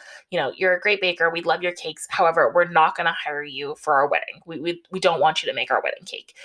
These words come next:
And then you blame it on the fact that you want them to have fun at your wedding. You do not need to get into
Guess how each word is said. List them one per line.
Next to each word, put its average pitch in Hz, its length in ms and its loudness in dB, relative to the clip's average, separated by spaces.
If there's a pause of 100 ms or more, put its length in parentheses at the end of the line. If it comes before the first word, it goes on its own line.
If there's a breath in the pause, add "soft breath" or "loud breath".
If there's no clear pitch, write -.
(280 loud breath)
And 170 200 -2
then 240 340 2 (120)
you 175 140 -12
blame 196 240 4
it 269 80 6
on 262 100 6
the 262 80 4
fact 170 320 0
that 160 100 -10
you 151 100 -10
want 160 240 2
them 202 120 -4
to 202 80 -6
have 160 240 2
fun 147 400 0
at 139 240 0
your 135 80 -2
wedding. - 280 0 (280 loud breath)
You 165 140 -14
do 190 180 -8
not 226 180 4
need 214 160 -2
to 202 80 -8
get 190 160 4
into 175 320 -2